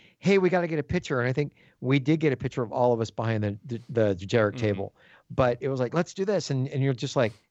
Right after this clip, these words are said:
Speaker 1: and then all of a sudden we got called to go pilot.
Speaker 2: Yeah, and one of the, one of the craziest things is that it,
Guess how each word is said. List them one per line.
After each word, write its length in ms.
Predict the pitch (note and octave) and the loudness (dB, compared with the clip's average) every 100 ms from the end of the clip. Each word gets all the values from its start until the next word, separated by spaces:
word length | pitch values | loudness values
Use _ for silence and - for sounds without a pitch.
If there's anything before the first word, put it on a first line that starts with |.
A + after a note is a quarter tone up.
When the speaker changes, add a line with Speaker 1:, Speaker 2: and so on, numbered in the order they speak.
| _ | _
Speaker 1:
and 140 | C3 | 0
then 80 | C3+ | 2
all 100 | C#3+ | 2
of 40 | C3+ | 2
a 20 | |
sudden 180 | C#3 B2+ | -2 -2
we 80 | |
got 180 | A#2+ A2+ | -2 -2
called 240 | - A2+ G#2+ | 0 0 0
to 60 | |
go 100 | G#2+ | -4
pilot. 400 | G2+ G#2 F#2 F2 - _ _ _ - | -6 -6 -8 -10 -18 _ _ _ -20
Speaker 2:
Yeah, 180 | G2+ G2+ _ _ _ - - | -20 -20 _ _ _ -14 -4
and 160 | D3+ | 0
one 120 | D#3+ | 2
of 120 | G3+ F3 | 2 2
the, 360 | D3 B2+ A2+ - _ _ _ _ _ _ _ _ _ _ _ | 0 0 -2 -8 _ _ _ _ _ _ _ _ _ _ _
one 160 | C3+ D#3 | 0 0
of 60 | |
the 60 | E3 | 0
craziest 500 | - B2+ A2+ A2 - | -2 -4 -4 -8 -10
things 300 | G#2 F#2+ G#2 | -12 -12 -16
is 100 | G2+ | -12
that 160 | A2 G#2 | -10 -8
it, 160 | G2+ | -10